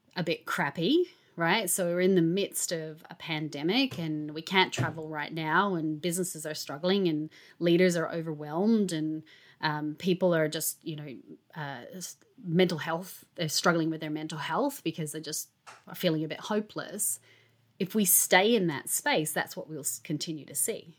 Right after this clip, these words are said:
Whereas if we say, "Okay, there are some optim-, you know, there are some opportunities here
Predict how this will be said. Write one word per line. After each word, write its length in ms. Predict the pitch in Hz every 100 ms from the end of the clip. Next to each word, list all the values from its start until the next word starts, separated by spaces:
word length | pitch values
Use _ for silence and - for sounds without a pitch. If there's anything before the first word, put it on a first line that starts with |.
| _
Whereas 480 | 175 175 170 165 165
if 140 | 170 175
we 80 |
say, 320 | 160 165 147 -
"Okay, 600 | 220 240 - 135 - 247 - - - - -
there 220 | 208 214
are 160 | 196 220
some 240 | 226 185 -
optim-, 420 | 156 - - 156 - -
you 140 | 170
know, 100 | 151
there 160 | 160 190
are 120 | 196
some 420 | 196 180 160 151 - - -
opportunities 640 | 202 202 - 156 156 113 -
here 260 | - 82